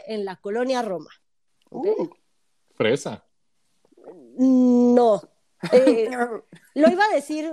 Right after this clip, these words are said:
Speaker 1: al rato, pero hay que acordarnos, la colonia Roma fue muy buena colonia y después fue una colonia
Speaker 2: Cayó.
Speaker 1: super barrio, o sea, era de, de, así, Tepito era
Speaker 3: Cierto.
Speaker 1: la Roma.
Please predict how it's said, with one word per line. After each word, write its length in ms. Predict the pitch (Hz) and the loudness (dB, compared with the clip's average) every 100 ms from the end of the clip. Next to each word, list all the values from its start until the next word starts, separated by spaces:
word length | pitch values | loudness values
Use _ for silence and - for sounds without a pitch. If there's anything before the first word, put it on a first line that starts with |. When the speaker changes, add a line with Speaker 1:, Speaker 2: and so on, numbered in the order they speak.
| 269 | -10
Speaker 1:
al 180 | 254 233 | -10 -8
rato, 380 | 254 262 302 - | -10 -12 -14 -14
pero 160 | 247 | -14
hay 120 | 220 269 | -14 -12
que 80 | |
acordarnos, 540 | 349 349 240 208 214 214 | -10 -10 -10 -12 -14 -14
la 100 | 220 | -12
colonia 360 | 262 269 311 | -10 -8 -6
Roma 280 | 320 285 277 | -6 -6 -10
fue 200 | 277 240 | -6 -6
muy 320 | 247 240 277 302 | -4 -4 -4 -4
buena 320 | 262 240 247 | -6 -8 -10
colonia 480 | 190 180 180 208 277 - _ _ _ _ | -12 -12 -12 -12 -16 -20 _ _ _ _
y 140 | - 233 | -12 -6
después 360 | 226 233 262 | -6 -6 -10
fue 200 | - 262 | -6 -6
una 220 | 262 254 254 | -6 -8 -10
colonia 460 | 208 214 226 254 - | -8 -8 -8 -10 -4
Speaker 2:
Cayó. 300 | 175 165 165 | -2 0 -2
Speaker 1:
super 500 | 165 196 196 196 190 | -4 -6 -6 -6 -6
barrio, 520 | 202 233 240 220 170 | -4 -4 -4 -6 -8
o 80 | 165 | -10
sea, 180 | - 175 | -12 -10
era 180 | 190 240 | -8 -6
de, 520 | 247 185 165 160 151 - - - | -6 -8 -12 -14 -18 -20 -20 -20
de, 260 | 165 - - - | -16 -16 -14 -14
así, 260 | 156 190 | -10 -8
Tepito 380 | 180 196 202 - | -6 -6 -6 2
era 180 | - 190 | 2 2
Speaker 3:
Cierto. 60 | 185 | -2
Speaker 1:
la 80 | - | -4
Roma. 400 | 180 185 170 | -6 -6 -6